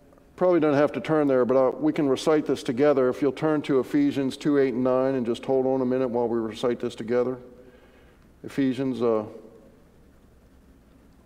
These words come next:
two, eight, and nine. So all together, "For by grace are ye saved through faith,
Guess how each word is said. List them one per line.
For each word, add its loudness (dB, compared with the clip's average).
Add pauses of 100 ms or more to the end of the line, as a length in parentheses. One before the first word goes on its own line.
(2750)
two, -4 (120)
eight, -2
and -4
nine. -2 (4000)
So -2
all 4
together, 2
"For 0
by 2
grace 2
are 4
ye 0
saved 0
through -2
faith, 0